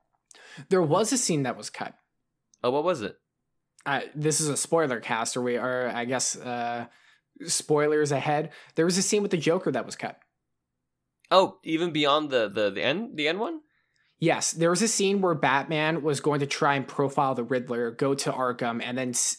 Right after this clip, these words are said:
Speaker 1: like, go to, like, a numbered cell, and it was going to be that same actor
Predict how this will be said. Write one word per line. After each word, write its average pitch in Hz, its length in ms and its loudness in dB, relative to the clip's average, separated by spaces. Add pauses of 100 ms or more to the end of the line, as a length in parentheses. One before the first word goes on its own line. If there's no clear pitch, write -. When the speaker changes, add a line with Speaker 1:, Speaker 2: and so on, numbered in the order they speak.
Speaker 1:
like, 143 480 -2
go 151 220 2
to, 147 120 -2
like, 139 280 0 (400)
a 156 100 4
numbered 143 540 2
cell, 127 440 2
and 127 140 -2
it 131 80 -6
was 139 140 -2
going 139 180 0
to 131 60 -6
be 131 120 -2
that 127 180 -4
same 127 260 -4
actor 120 640 -2